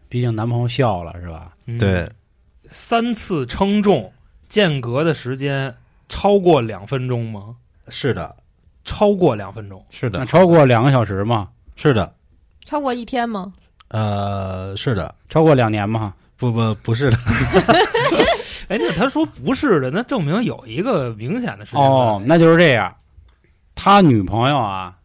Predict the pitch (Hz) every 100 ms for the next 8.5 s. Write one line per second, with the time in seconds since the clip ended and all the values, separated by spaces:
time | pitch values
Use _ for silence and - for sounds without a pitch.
0 | _ - 139 143 147 143 127 110 101 90
1 | - 120 110 135 135 120 117 - 101 110
2 | 135 131 117 113 110 101 98 95 101 95
3 | 107 101 123 127 117 107 113 120 107 92
4 | - _ - 131 131 135 120 113 107 107
5 | 107 104 110 135 135 131 127 135 139 _
6 | _ _ _ _ - 170 156 165 147 156
7 | 147 135 139 143 123 139 120 87 90 107
8 | - 113 107 101 107